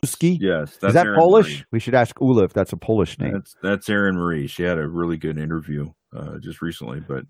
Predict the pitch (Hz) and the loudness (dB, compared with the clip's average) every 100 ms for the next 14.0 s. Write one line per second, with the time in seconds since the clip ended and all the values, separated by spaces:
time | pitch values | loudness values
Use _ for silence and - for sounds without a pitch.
0 | _ 131 135 151 170 156 139 143 131 143 | _ 4 6 6 6 4 2 2 4 4
1 | 131 135 117 120 123 107 95 104 117 117 | 4 2 4 4 6 6 6 4 4 2
2 | 107 - 120 101 95 98 95 120 117 - | 0 4 4 6 6 6 6 6 4 0
3 | - 135 120 110 104 101 104 101 - 104 | 4 6 6 4 4 2 2 0 0 0
4 | 98 - 107 - - 127 120 120 107 90 | 0 0 -2 -2 2 4 4 0 0 -2
5 | _ _ 143 139 113 104 139 156 135 113 | _ _ 4 4 6 6 6 6 4 2
6 | 104 - 101 90 90 92 113 98 90 98 | 0 2 4 4 4 4 4 2 2 4
7 | 95 95 101 - 92 92 85 - - - | 6 4 4 2 2 2 0 -4 -8 -10
8 | - - - 123 113 110 92 78 104 98 | -14 -10 2 4 4 4 4 4 0 0
9 | 98 82 87 98 92 95 87 87 - 87 | -4 -4 -2 0 4 4 4 2 2 0
10 | - _ - - _ _ _ - 80 90 | 0 _ -20 -20 _ _ _ 0 2 2
11 | - 107 117 107 104 101 95 90 87 87 | 4 6 6 6 6 6 6 4 4 4
12 | 101 120 151 160 131 120 - 110 - 113 | 2 4 4 6 4 4 2 2 2 4
13 | 110 113 117 113 101 107 107 104 90 | 4 4 4 4 4 2 4 4 2